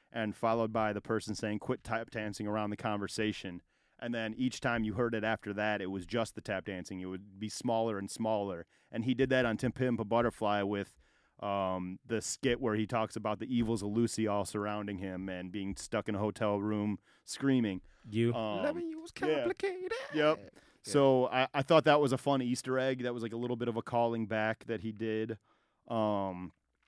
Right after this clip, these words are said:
Speaker 1: I think Mister Morale and the Big Steppers, um, the, the title is a reflection of self and also how the masses move,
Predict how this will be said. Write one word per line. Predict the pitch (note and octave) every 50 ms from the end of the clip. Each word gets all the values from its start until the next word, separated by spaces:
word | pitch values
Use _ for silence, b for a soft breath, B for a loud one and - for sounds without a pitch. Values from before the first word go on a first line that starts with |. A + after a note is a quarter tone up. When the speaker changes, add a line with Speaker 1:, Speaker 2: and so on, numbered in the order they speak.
| _ - -
Speaker 1:
I | - C3 B2+
think | - D3+ D3
Mister | C3+ D3 - - D3
Morale | B2+ B2+ B2 B2 B2+ B2+ C3 B2
and | A#2+
the | A#2+
Big | G#2+ B2 B2 A#2+ -
Steppers, | - - A#2+ A2+ - B2+ B2+ C3 C3 A#2+ - - - - _ -
um, | A2 G2+ G2 F#2+ F#2+ F#2+ F2+
the, | G2 G#2 F#2+ - G#2+
the | G#2+ G#2+
title | - - - - A#2+ B2+ C3+ C#3+ D#3 E3 - _ _ _ _ _ _ _ _ _ _ _ -
is | B2+ A#2+ A#2 A2 G#2 -
a | A2+ A2 G#2+
reflection | G#2 G#2 G2+ - - A#2 A#2 A2+ - - B2 A2+
of | G#2 F#2
self | - - - - A#2+ A#2 B2+ C#3+ - - - -
and | A2 A2+ A#2+ A#2
also | A2+ A2 A2+ A#2 A2+ - - B2+ A#2
how | G2+ A#2 A2+
the | A2 G2+
masses | G2 G#2 G#2 A2+ A2 - A#2 G#2+ G2
move, | G#2 G#2 G#2 G#2+ A2+ B2 C3 - -